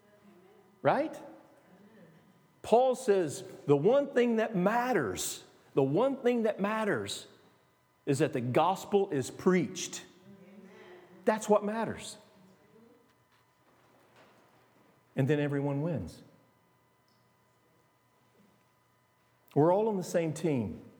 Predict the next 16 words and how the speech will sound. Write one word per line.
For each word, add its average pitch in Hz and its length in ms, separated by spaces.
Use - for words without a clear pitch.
All 147 160
on 156 100
the 151 80
same 143 220
team. 117 340
And 143 140
for 139 120
those 135 420
sitting 151 340
on 139 100
the 113 60
bench, 123 520
it's 143 140
easy 156 300
to 160 80
complain. 123 640